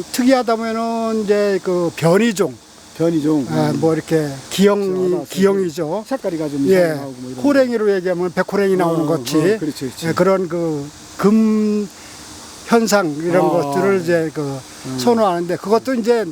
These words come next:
Speaker 1: 사람들이 이제 어느 정도, 예, 서-, 저, 만-, 만족을 느껴서 지금은
Speaker 2: 음.
Speaker 1: 뭐, 대중화돼 있습니다.
Speaker 2: 아, 지금 아까 뭐, 한 삼백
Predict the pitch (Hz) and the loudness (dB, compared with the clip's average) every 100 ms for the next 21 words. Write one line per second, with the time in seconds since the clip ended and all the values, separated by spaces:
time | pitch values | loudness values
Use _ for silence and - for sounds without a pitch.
0 | - - - 233 220 208 208 220 196 202 | -12 -20 -8 -2 0 0 2 0 2 0
1 | 185 180 196 196 185 202 180 233 - - | 0 0 2 0 2 0 0 -4 -14 -18
2 | - 185 170 160 233 240 285 - 165 151 | -12 0 2 2 0 -2 -4 0 0 0
3 | 165 151 214 - - - 160 185 196 202 | 0 0 0 -6 -18 0 2 4 4 2
4 | 196 - 175 175 185 156 139 175 175 190 | -2 -6 -6 -4 -6 -6 -6 -2 0 2
5 | 202 190 180 190 185 185 180 190 - 180 | 2 0 2 2 2 0 0 -2 -2 -2
6 | 131 123 - 127 127 120 120 117 110 - | -4 -8 -8 -6 -4 -6 -6 -8 -10 -12
7 | - - - 190 196 214 214 208 202 175 | -12 -12 -8 -2 0 2 0 0 0 -2
8 | 214 247 277 | -2 2 2